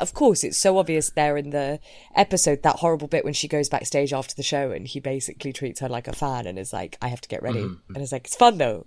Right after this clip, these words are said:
Speaker 1: right?"
Speaker 2: <laughs>
Speaker 1: And she's like, "Yeah." And also the dinner party from hell.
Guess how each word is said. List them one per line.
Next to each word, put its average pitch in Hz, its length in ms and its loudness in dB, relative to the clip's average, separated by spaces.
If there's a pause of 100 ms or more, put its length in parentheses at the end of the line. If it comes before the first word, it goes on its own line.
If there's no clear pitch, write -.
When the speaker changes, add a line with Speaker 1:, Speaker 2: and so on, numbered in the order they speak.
Speaker 1:
right?" 143 300 0
Speaker 2:
<laughs> - 60 -16 (400)
Speaker 1:
And 170 520 2
she's 175 300 -12
like, 175 160 -16 (200)
"Yeah." 285 600 -6 (720)
And 175 680 4 (240)
also 165 840 4 (500)
the 156 680 4 (280)
dinner 180 180 4
party 156 360 0
from 147 180 -8
hell. 131 540 -4